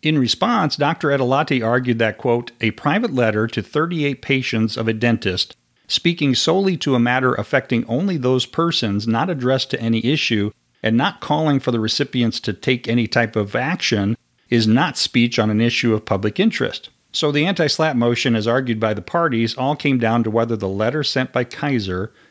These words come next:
involved a matter of public interest. Now, I'll ignore for a moment what I already know about the outcome of the case, and I'm gonna make these observations. This is how I would analyze a situation like this. I would say that these facts do not satisfy the first prong of the anti-slap analysis.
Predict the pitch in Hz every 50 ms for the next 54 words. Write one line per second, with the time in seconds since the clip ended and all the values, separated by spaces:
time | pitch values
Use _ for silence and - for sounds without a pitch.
0 | _ - 101 101 95 107 107 107 113 113 113 107 101 101 104 98 95 104 104 98
1 | 92 - - 95 87 87 92 - - 160 170 151 - 117 87 - - - - _
2 | _ _ _ _ - 120 120 123 131 131 107 110 117 127 139 143 127 - 117 110
3 | 107 110 117 113 117 113 107 110 107 107 110 110 110 107 101 98 104 127 165 165
4 | 120 113 107 107 113 107 110 110 - - 127 113 107 92 - - - - 175 165
5 | 160 - - 127 123 123 120 127 123 123 120 123 120 - - 113 113 110 104 104
6 | 101 98 98 - 101 95 98 110 113 107 - - 82 78 90 104 113 101 - 95
7 | 104 98 101 101 101 101 101 95 98 - - 113 113 113 101 98 98 98 95 101
8 | 98 - - 98 - - 101 120 127 123 - 117 101 92 85 85 - - 87 -
9 | - - - - _ _ _ _ _ _ _ - - 160 180 151 - - 170 160
10 | 151 151 139 139 131 127 - - 127 127 127 - - - 117 113 110 123 135 147
11 | 135 - - - 120 110 107 104 - - - 107 104 101 104 98 - - 107 107
12 | - - - 110 101 101 101 107 110 101 101 101 98 98 - - 104 101 - -
13 | 98 98 95 - 117 120 156 196 220 190 165 - - - - - -